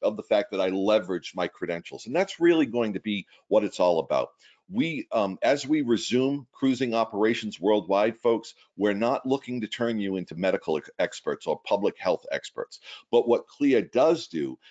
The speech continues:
is we're offering you all the resources that you need to have at, at arm's reach, so that when your clients do ask you about, uh, the protocols moving forward, that you're able to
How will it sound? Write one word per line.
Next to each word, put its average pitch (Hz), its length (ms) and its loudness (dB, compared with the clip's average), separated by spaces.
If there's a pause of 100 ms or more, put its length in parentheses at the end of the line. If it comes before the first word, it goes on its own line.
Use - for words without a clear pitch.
(140)
is 98 300 -2
we're 95 300 0
offering 117 500 -2
you 104 180 -4 (140)
all 139 320 2
the 147 100 2
resources 95 920 -2
that - 180 -4
you 90 160 -8
need 92 320 -6
to 80 140 -8
have 87 340 -2 (100)
at, 101 180 -2 (200)
at 98 220 0 (100)
arm's 110 400 -2
reach, 87 540 -4 (300)
so 117 260 0
that 107 260 2
when 107 160 -2
your 104 140 -2
clients 135 460 -4
do 147 220 2
ask 101 380 0
you 95 160 -2
about, 92 380 0 (280)
uh, 90 180 0 (120)
the 98 80 -2
protocols 104 640 2
moving 95 360 -6
forward, 92 500 0 (440)
that 107 200 0
you're 117 140 -2
able 131 320 0 (160)
to 107 280 -4